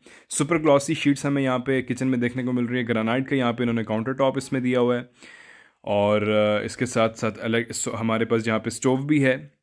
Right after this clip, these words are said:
तो overall स्लाइडिंग हमारे पास जहाँ पे इन्होंने कैबिनेट्स दिए हुए हैं, शेल्फ्स दिए हुए हैं,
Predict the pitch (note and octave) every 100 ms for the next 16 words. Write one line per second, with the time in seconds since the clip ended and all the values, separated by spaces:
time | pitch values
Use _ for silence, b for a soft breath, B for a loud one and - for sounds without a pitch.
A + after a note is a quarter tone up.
0 | _ _ _ _ _ _ - - C#3+ -
1 | E3 E3+ G3 F#3 F3+ D#3 - - C3+ B2+
2 | D3 D3+ C#3+ C3+ C3+ C3+ B2 B2 A#2 A#2
3 | A#2+ A#2+ A#2+ A2+ A#2+ C3+ - C3+ C3+ C3
4 | C3 C3 - B2 B2 C3+ C3 B2+ B2 C3+